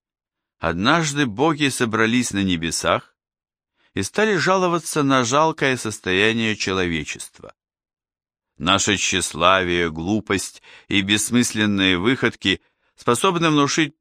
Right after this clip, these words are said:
только отвращение. Но один бог сжалился над нами и решил провести эксперимент, дать одному совершенно обычному человеку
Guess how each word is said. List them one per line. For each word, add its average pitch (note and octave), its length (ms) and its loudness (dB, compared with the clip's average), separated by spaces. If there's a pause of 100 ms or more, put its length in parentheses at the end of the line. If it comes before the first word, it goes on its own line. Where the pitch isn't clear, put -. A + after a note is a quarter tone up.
только C3+ 440 2
отвращение. G#2+ 960 -2 (1080)
Но G3+ 220 2
один F#3+ 440 0
бог F#3 260 0
сжалился B2+ 760 2
над A2+ 240 2
нами G#2 540 0 (480)
и C3+ 140 2
решил D3 320 0
провести C#3 560 -2
эксперимент, B2 880 -2 (720)
дать A3 380 0
одному D3+ 480 0
совершенно B2+ 640 2
обычному A#2+ 500 -2
человеку G#3 640 -2